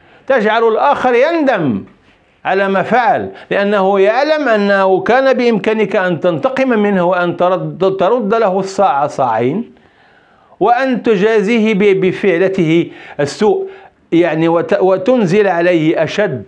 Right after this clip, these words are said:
وأعظم العقاب، لكنك تعفو، لكنك تصفح.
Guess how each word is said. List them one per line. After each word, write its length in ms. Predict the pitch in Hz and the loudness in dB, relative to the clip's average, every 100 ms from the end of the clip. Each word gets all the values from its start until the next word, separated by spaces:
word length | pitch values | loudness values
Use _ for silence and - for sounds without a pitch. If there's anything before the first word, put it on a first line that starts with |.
| - - - - - | -18 -20 -20 -10 -2
وأعظم 520 | 170 180 143 147 147 | 0 0 0 -2 -2
العقاب، 500 | 135 104 120 170 196 | -2 -2 -4 -2 -2
لكنك 420 | 214 208 226 226 | -2 0 0 0
تعفو، 540 | 220 214 226 165 143 117 - _ _ _ _ - - | -2 -2 -2 -2 -4 -4 -8 _ _ _ _ -10 -4
لكنك 380 | 202 233 233 | -2 0 0
تصفح. 760 | 233 233 277 - 175 - - | -2 0 -2 -2 -4 -4 -10